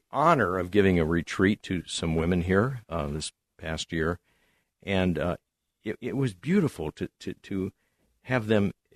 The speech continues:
understand how critical, uh, their role is. And so, v-, v-, for, let me, let me give you an example. <laughs> You know, uh, for example, especially Luke, the Gospel of Luke, okay?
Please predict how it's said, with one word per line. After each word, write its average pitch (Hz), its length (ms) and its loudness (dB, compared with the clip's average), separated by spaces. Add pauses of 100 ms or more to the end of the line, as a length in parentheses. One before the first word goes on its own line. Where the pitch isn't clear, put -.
(140)
understand 113 800 -2 (480)
how 113 140 -4
critical, 107 640 -2 (580)
uh, 98 120 -4
their 98 240 4
role 104 440 4 (420)
is. - 540 -4 (840)
And 143 120 2
so, 156 200 8
v-, 113 220 0
v-, 135 140 -6
for, - 200 -10
let 170 160 2
me, 175 100 2
let 156 140 2
me 160 100 4
give 139 120 0
you 151 40 2
an 139 60 2
example. 123 760 -2 (200)
<laughs> - 20 -18 (220)
You 107 60 -12
know, 107 160 -6 (500)
uh, 110 180 -2
for 139 160 2
example, 123 400 4 (380)
especially 151 400 4
Luke, 101 500 6 (220)
the 131 80 0
Gospel 113 480 6
of 82 100 -2
Luke, 80 300 -6
okay? 156 360 4